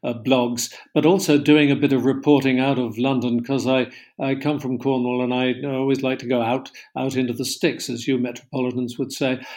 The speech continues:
But I went in August nineteen fifteen. I came home from my holiday, no doubt abroad, and I went to a, a Corbyn rally in Nottingham. There was a, and I came from the station and along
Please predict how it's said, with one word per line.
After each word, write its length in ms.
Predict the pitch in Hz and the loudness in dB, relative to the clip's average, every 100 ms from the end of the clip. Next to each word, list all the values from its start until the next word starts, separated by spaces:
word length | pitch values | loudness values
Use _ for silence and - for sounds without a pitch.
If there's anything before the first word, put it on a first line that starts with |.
| - - | -16 0
But 160 | 170 | 2
I 300 | - 170 175 | 4 6 6
went 320 | 151 226 247 | 6 6 6
in 160 | 185 160 | 6 8
August 420 | 175 240 220 - | 6 6 4 2
nineteen 400 | 156 147 139 139 | 2 2 4 0
fifteen. 380 | - 147 147 135 | 4 2 4 2
I 100 | 120 | 0
came 300 | - 202 208 | -2 -2 0
home 220 | 170 190 | 2 0
from 180 | 185 170 | 0 -2
my 160 | 147 143 | 0 -2
holiday, 360 | 139 123 117 | -2 -2 -2
no 200 | 120 120 | -2 -2
doubt 180 | 117 113 - | -4 -6 -8
abroad, 600 | 113 131 123 113 117 - - - - _ | 0 2 4 2 -2 -8 -20 -20 -20 _
and 200 | 147 147 | 0 4
I 100 | 151 | 6
went 300 | 147 170 202 | 6 4 2
to 160 | 180 165 | 4 6
a, 180 | 139 135 - _ | 6 2 -10 _
a 80 | 127 | -10
Corbyn 680 | 120 165 208 185 151 143 | 0 4 4 6 4 4
rally 400 | 135 160 147 123 123 156 | 4 6 6 4 2 4
in 220 | 143 151 | 4 4
Nottingham. 540 | 160 190 151 120 98 101 - - _ | 4 4 2 0 -2 -6 -18 -20 _
There 100 | 135 | -2
was 140 | 131 | -2
a, 160 | 123 120 120 147 | -2 -6 -8 -6
and 140 | 139 | -4
I 80 | 131 | -2
came 240 | 127 160 190 | -2 -2 0
from 160 | 196 | 0
the 60 | 180 | -2
station 580 | - - 143 127 135 123 | -2 2 2 2 -2 -2
and 160 | 123 | 0
along 540 | 127 127 151 196 196 | 0 2 2 0 -2